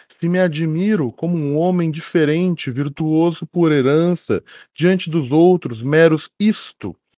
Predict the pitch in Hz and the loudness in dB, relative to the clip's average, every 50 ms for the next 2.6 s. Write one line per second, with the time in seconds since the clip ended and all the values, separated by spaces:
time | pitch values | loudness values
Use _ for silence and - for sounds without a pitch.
0 | _ _ - 156 160 147 - 180 170 170 175 180 185 190 160 180 175 - - 170 | _ _ -4 -4 -4 -2 0 0 2 2 2 0 0 0 0 0 -2 -2 -2 -2
1 | 165 156 160 165 165 160 - - - 170 - - 156 165 156 - - 156 160 - | 0 0 0 0 0 -2 -2 -4 -2 0 2 2 2 0 0 -2 -4 -6 -6 -6
2 | - - _ _ 131 135 135 139 123 107 85 62 | -10 -20 _ _ 0 2 2 2 2 0 -4 -8